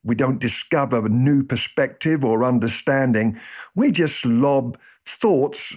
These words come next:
of a hundred and forty characters or less. And then when we disagree, if we're not careful,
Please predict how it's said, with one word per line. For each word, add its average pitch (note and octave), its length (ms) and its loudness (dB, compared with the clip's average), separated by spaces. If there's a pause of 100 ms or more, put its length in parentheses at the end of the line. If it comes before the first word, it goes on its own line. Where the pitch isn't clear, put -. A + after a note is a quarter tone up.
(100)
of C3 160 0
a C3+ 40 2
hundred B2 380 0
and B2 160 2
forty B2 400 0
characters A2 720 -2
or C3 160 0
less. C3+ 540 -2 (360)
And G3 140 2
then D#4+ 180 2
when A#3 140 2
we D#3+ 140 0
disagree, A2 800 0
if C#3 160 -2
we're C#3 60 4
not C3 280 -2
careful, C#3 640 0